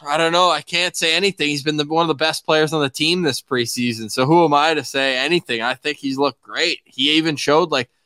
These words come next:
uh, I mean, this is pr-, the goal he scored against Winnipeg is probably more of a winger's goal. Like, he was coming in from the right side and, like, made a, made a strong cut to the net backhand and, and, uh, and was able to put, put a goal past, uh, uh, Laurent Brossoit, I believe it was, in net. And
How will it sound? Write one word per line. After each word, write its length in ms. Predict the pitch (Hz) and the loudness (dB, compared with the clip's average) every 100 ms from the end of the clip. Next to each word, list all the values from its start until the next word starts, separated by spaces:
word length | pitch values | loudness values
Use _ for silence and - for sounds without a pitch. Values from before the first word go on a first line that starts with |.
| _ | _
uh, 220 | 123 123 139 | 2 4 2
I 60 | |
mean, 160 | 151 143 | 0 -2
this 200 | 165 - | -4 -2
is 120 | 139 | -6
pr-, 140 | - - | -4 -6
the 140 | 165 | -2
goal 220 | 170 247 233 | 4 6 6
he 40 | |
scored 300 | - 208 190 | 4 2 4
against 220 | 180 - | 4 2
Winnipeg 420 | 147 165 151 135 | 2 2 0 -2
is 80 | 127 | -2
probably 300 | - 160 160 | 0 0 2
more 200 | 143 147 | 2 2
of 80 | 135 | 2
a 60 | 120 | 0
winger's 420 | 123 139 127 110 | -2 0 0 0
goal. 260 | 107 104 | 0 2
Like, 140 | 110 107 | 2 0
he 80 | 120 | -2
was 140 | 110 | -2
coming 360 | _ 143 139 131 | _ 0 2 0
in 120 | 131 | 0
from 160 | 131 | -2
the 100 | 123 | 0
right 300 | 117 123 123 | 2 2 0
side 320 | - 117 120 123 | 0 2 2 0
and, 100 | 120 | -4
like, 140 | 113 _ _ | -6 _ _
made 240 | 139 143 123 | 0 2 2
a, 120 | 127 | -2
made 200 | 160 143 | 0 0
a 40 | |
strong 460 | - - 156 147 131 | -2 2 4 2 0
cut 160 | - 165 _ | -4 -4 _
to 100 | 151 | -4
the 120 | 139 | -2
net 260 | 127 135 - - | 0 0 -2 -4
backhand 640 | 127 131 - 139 139 139 | -2 -2 -2 -2 0 0
and, 120 | 110 _ _ - | -4 _ _ -4
and, 360 | 123 120 117 | -2 -2 -2
uh, 300 | 120 117 113 113 | 0 2 2 0
and 100 | 127 | -2
was 140 | 120 | 2
able 260 | 135 135 131 | 4 4 2
to 180 | 117 120 _ | -2 -4 _
put, 180 | 135 - _ | -6 -6 _
put 120 | 135 | -2
a 60 | 123 | -2
goal 300 | 117 127 123 | 2 2 2
past, 480 | 127 120 117 - 120 | 0 0 -2 -4 0
uh, 180 | 113 - _ _ _ | 0 -2 _ _ _
uh, 160 | 113 110 | 0 2
Laurent 360 | 120 131 131 120 | 4 4 4 2
Brossoit, 640 | 110 - 120 123 120 110 | -6 -2 2 2 2 -2
I 140 | 120 | -6
believe 340 | 113 113 117 117 | -4 0 0 -2
it 80 | |
was, 260 | 110 113 110 | -2 -2 -2
in 160 | 113 113 | -4 -2
net. 280 | 127 131 | 0 0
And 100 | 113 | -4